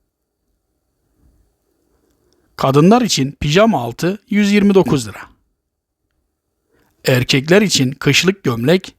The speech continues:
iki yüz lira. Erkek için spor ayakkabı dört yüz yirmi dokuz lira. Kadın için spor ayakkabı dört yüz yirmi dokuz lira.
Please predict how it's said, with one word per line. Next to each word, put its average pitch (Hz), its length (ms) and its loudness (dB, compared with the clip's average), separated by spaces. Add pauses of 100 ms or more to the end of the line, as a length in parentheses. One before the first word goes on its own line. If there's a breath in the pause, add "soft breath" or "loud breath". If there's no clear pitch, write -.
(140)
iki 180 260 -2
yüz 123 180 -2
lira. 71 140 -16 (2750)
Erkek 147 400 0
için 147 400 -2 (280)
spor 170 360 0
ayakkabı 147 600 -2 (260)
dört 170 260 2
yüz 160 160 -4
yirmi 160 200 -2
dokuz 143 340 -2
lira. - 160 -18 (1300)
Kadın 170 300 4
için 170 220 0
spor - 320 -8
ayakkabı 131 580 -6 (200)
dört 170 260 2
yüz 160 140 -2
yirmi 156 220 -2
dokuz 135 340 -2
lira. - 120 -14